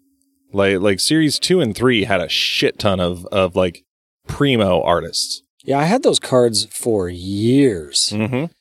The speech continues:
Speaker 2: And, uh, I don't know what I ever did with 'em.
Speaker 1: Yeah, and then there was also the, uh, the D C Cosmic cards. I think those came out in ninety-two, maybe. But those, man, they just,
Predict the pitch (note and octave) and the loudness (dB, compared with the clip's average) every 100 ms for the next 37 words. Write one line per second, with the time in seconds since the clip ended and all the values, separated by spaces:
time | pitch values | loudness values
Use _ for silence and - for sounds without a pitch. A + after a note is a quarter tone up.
0 | _ _ _ - A2+ G2+ G2 G#2 F#2+ F2 | _ _ _ -4 -2 -2 -4 -2 -2 -4
1 | D#2+ - _ _ - D4+ E4 D4+ C#4+ B3+ | -10 -18 _ _ -2 2 2 2 2 2
2 | C#4+ C#3 - _ _ _ _ _ A2 A2+ | 2 0 -4 _ _ _ _ _ -2 0
3 | A2+ B2+ C#3 C3 C3 B2 B2+ A#2 A2 G#2 | 2 4 4 4 2 2 0 2 2 2
4 | G2+ F#2 A#2+ A2+ A#2+ G#2 - A2 A2 A2 | 0 0 0 0 -2 -4 0 0 2 -2
5 | - G2 F2 F2 G2+ - D3 D#3 C3 B2+ | 0 0 0 0 -2 0 2 2 2 2
6 | A2 G#2 G2 F#2+ G#2+ A2 G#2 F2+ - - | 2 2 0 0 0 0 -2 -4 -8 0
7 | A2+ A#2 A2+ G#2+ F#2+ F#2 F2+ E2+ F2+ F2 | 2 2 2 2 0 -2 -4 -6 -10 -12
8 | _ _ _ _ _ G#2+ F2 A#2 C#3+ C3 | _ _ _ _ _ -2 2 2 4 2
9 | - - A2 A2+ A2+ A#2+ A2+ - | -4 -4 0 2 2 2 0 -4